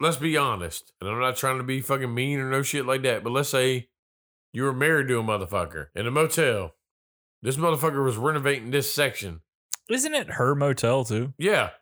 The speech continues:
Speaker 2: Her family's?
Speaker 1: Yeah. So, wouldn't, when he was like, "You don't fucking come in here,"
Speaker 2: It's like
Speaker 1: let's be honest.
Speaker 2: Like, "Yeah, how about I go wherever the fuck
Speaker 1: Yeah.
Speaker 2: I want?"
Speaker 1: You're gonna fucking go in there because you're gonna be like, "What the fuck you hiding, motherfucker?"
Speaker 2: Right.
Speaker 1: Like, dude, no.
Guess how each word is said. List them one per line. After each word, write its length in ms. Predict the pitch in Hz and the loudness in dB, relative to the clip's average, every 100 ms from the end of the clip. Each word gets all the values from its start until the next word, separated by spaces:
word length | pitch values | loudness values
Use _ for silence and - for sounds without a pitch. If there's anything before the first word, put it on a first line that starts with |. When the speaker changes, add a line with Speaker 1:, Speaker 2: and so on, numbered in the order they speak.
| - | -4
Speaker 2:
Her 100 | 110 | -2
family's? 520 | 113 117 127 127 - _ - | 0 0 -2 -6 -12 _ -6
Speaker 1:
Yeah. 260 | 160 135 80 _ - | -2 -2 -4 _ -8
So, 500 | - 151 143 139 120 _ _ _ _ _ _ _ _ - | 0 2 2 2 -4 _ _ _ _ _ _ _ _ -6
wouldn't, 640 | 135 240 254 214 196 139 | 0 0 0 -6 -6 -2
when 140 | 156 | 0
he 120 | 170 | 2
was 140 | 233 151 | 0 0
like, 120 | 101 | -2
"You 120 | 131 302 | -4 -2
don't 200 | 320 - - | -2 0 2
fucking 260 | 311 208 | 2 2
come 240 | - 269 330 | 2 4 4
in 180 | 294 226 | 4 4
here," 360 | 220 165 110 - _ | 4 2 0 -6 _
Speaker 2:
It's 80 | - | 0
like 80 | 113 | 2
Speaker 1:
let's 120 | 165 | 2
be 160 | 175 185 | 2 2
honest. 440 | 143 113 95 - | 2 0 -4 -2
Speaker 2:
Like, 220 | 208 135 | 0 2
"Yeah, 160 | 151 127 | 4 4
how 100 | 151 | 4
about 200 | 202 202 | 2 2
I 120 | 175 | 2
go 240 | 131 127 | 4 4
wherever 200 | 139 131 | 4 4
the 100 | 120 | 2
fuck 280 | 101 - 135 | 0 0 2
Speaker 1:
Yeah. 160 | 160 123 | 4 4
Speaker 2:
I 20 | |
want?" 380 | 110 107 117 135 | 4 2 2 2
Speaker 1:
You're 120 | 190 | 0
gonna 160 | 240 202 | 0 0
fucking 320 | 220 185 143 | 0 0 2
go 240 | 160 170 | 2 4
in 160 | 160 147 | 2 0
there 200 | 113 107 | 0 0
because 200 | 117 143 | 0 -2
you're 100 | 175 | 0
gonna 60 | 165 | 2
be 20 | 151 | 0
like, 60 | |
"What 80 | 170 | -2
the 40 | 156 | -2
fuck 220 | 180 160 | -2 -2
you 140 | 156 | 0
hiding, 300 | 160 196 156 | 2 2 0
motherfucker?" 560 | 120 104 - 127 123 156 _ _ - - | -2 -6 -2 -4 -4 -12 _ _ -14 -6
Speaker 2:
Right. 260 | 101 85 - - | -4 -6 -10 -2
Speaker 1:
Like, 280 | 143 143 - _ _ _ _ - | -2 -2 -8 _ _ _ _ -2
dude, 380 | 135 117 92 104 | 0 0 -4 -6
no. 300 | 104 82 | -4 -4